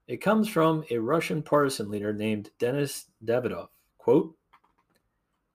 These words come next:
"After midday, we sighted the Old Guard, with Napoleon riding in their midst. The enemy troops, sighting our unruly force,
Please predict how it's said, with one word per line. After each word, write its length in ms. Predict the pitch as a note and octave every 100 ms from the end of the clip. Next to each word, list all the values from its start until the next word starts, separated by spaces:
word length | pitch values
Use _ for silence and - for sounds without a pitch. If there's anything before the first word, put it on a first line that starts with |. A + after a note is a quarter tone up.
| -
"After 300 | B2+ - C3
midday, 580 | D#3 D3 C#3 A2+ F#2+
we 160 | G2 G2+
sighted 400 | - A#2+ A#2 A2
the 120 | G2
Old 200 | A2 G#2
Guard, 400 | G2 F#2 - - _ _ _ _ _
with 160 | G#2+ G2+
Napoleon 480 | G2 B2+ C3+ A#2
riding 320 | G2 G#2 A#2 A2
in 120 | G#2
their 120 | G2+
midst. 440 | G2 - - - _ _ _ _ _ _ _ _ _ _ _ _ _
The 100 | A2
enemy 240 | C#3+ E3+ D3
troops, 600 | B2+ A#2 C3+ - - -
sighting 400 | - B2 B2 A#2+
our 420 | A2+ A#2 A2 G#2+ -
unruly 460 | A2 A2 D#3 A#2+ -
force, 540 | G#2+ F#2+ C3+ - -